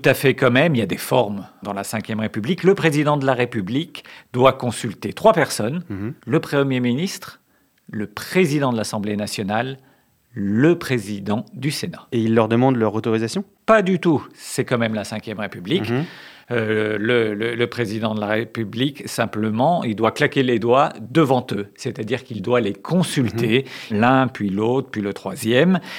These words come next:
Speaker 1: et il les informe qu'il va dissoudre l'Assemblée nationale.
Speaker 2: Donc, si on a toutes les conditions qui sont réunies, le président a fait ses consultations, il prononce la dissolution,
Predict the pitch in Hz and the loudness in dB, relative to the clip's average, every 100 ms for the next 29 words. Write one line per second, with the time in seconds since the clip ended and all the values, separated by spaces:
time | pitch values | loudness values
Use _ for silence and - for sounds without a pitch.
0 | - - 127 135 135 110 110 107 131 160 | -10 2 4 4 2 2 2 4 4 4
1 | - - 113 110 139 127 - 113 107 80 | 0 2 2 2 -2 -8 -4 -2 -2 -2
2 | 107 104 - 120 123 117 - 110 110 98 | 0 0 -2 -8 -4 -4 -4 -4 -4 -4
3 | 98 107 98 95 90 95 92 - _ _ | -8 -8 -8 -8 -10 -10 -12 -16 _ _
4 | _ - 120 151 135 - 151 143 135 165 | _ -4 4 4 4 0 2 4 2 -2
5 | 156 135 127 120 147 131 - 110 123 127 | -2 0 0 0 -2 -2 -2 0 2 4
6 | 110 - - _ - 131 147 151 139 131 | 2 -2 -14 _ 2 4 4 2 2 4
7 | 113 - 110 - 113 113 113 - 107 113 | 2 2 -4 -2 -4 -4 -6 -6 0 0
8 | 104 156 170 - _ - 180 156 - 139 | 2 2 2 -2 _ -6 -2 0 4 6
9 | 131 - 110 104 - 101 - 202 | 6 2 -2 -2 -4 -4 -2 -4